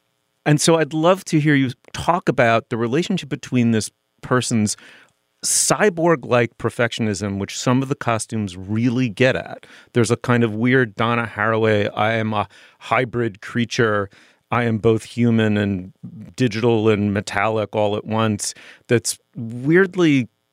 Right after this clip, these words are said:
seductive but also alienating, um, mixed in with all of the couture. I'm just curious to hear you talk about both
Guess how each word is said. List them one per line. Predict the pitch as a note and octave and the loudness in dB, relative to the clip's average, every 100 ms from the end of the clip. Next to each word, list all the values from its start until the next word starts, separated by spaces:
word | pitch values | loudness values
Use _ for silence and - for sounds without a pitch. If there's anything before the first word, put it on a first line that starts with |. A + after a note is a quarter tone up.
| _ | _
seductive | - C#3+ B2+ C3+ - A2+ - | -2 0 2 0 0 -4 -2
but | A2 | 0
also | A2+ - A2+ G2+ - - | 0 0 0 0 -2 0
alienating, | A#2 B2 A2 G#2 G2+ G2+ G2 F#2+ F#2+ - - _ _ - | 2 4 2 0 0 0 -2 -4 -10 -18 -20 _ _ -2
um, | A#2 G#2+ G#2 - | -2 -2 -8 -4
mixed | B2+ C3 - C#3 | 0 0 0 0
in | B2+ A2 | 2 2
with | G2 | 2
all | G#2+ G2 | 2 2
of | G2 - | 0 -2
the | G2 | -6
couture. | - G2+ - A2 G#2 | -6 -10 -2 2 2
I'm | - A#2 | 0 -4
just | A#2 - | -6 -12
curious | - C3 B2 - | -2 0 0 -2
to | |
hear | G#2+ G#2+ | -4 -4
you | G2 | -2
talk | - G2+ G2+ | 0 -2 -2
about | G2 F2 | -4 -2
both | G#2+ F#2 | 0 0